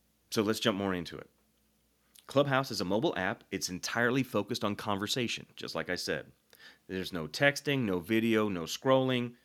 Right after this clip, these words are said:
It's just a bunch of virtual rooms that people can drop into randomly. Now, within the rooms, people might be chatting about things, say, cryptocurrency or geopolitics, fashion,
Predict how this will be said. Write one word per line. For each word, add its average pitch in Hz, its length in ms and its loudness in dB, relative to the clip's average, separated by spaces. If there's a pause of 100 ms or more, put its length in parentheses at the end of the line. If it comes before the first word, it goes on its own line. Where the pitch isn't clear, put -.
(280)
It's - 180 -6
just 113 420 4
a 98 60 -4
bunch 107 300 2
of 87 100 0
virtual 135 540 2
rooms 87 600 -4 (680)
that 98 160 0
people 120 220 0
can 104 180 -6
drop 107 340 2
into 123 320 2
randomly. 120 640 0 (420)
Now, 98 160 0
within 143 360 0
the 160 80 0
rooms, 131 520 0 (280)
people 131 220 4
might 107 240 4
be 101 100 -2
chatting 98 400 2
about 92 300 -2
things, 87 920 -6
say, 85 560 -4 (100)
cryptocurrency 156 920 -2 (640)
or 92 560 0
geopolitics, 123 1000 2
fashion, 117 680 -2